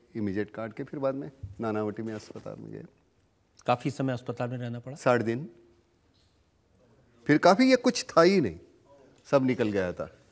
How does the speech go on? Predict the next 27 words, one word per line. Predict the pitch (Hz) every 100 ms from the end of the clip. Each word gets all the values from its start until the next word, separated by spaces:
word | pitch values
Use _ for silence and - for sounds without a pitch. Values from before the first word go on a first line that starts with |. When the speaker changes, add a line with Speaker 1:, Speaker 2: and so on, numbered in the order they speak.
| -
Speaker 1:
ग्लव्स | 98 104 110
जैसे | 95 101 - 98
निकलते | 92 98 87
हैं | 92
वैसे। | 92 - - _ _ _ _ _ _ _ _ _ _ _ _ _ _ 117
Speaker 2:
नाना, | 143
हमारी | 143 139 139
दुआएं | 127 131 147
हैं | 135 160
कि | 156
आपको | 123 123 - 139 123
आगे | 117 127 143
ऐसा | 123 -
कोई | 131 147
हादसा | 113 127 - 135
ना | 123
हो, | 127 151
आपकी | 127 - 131
उम्र | 127 120
बहुत | 104 110 143 135
हो, | 135
आप | 123 120
लोगों | 123
का | 131 123
मनोरंजन | 120 131 123 127
करते | 123 107 123
रहें। | 120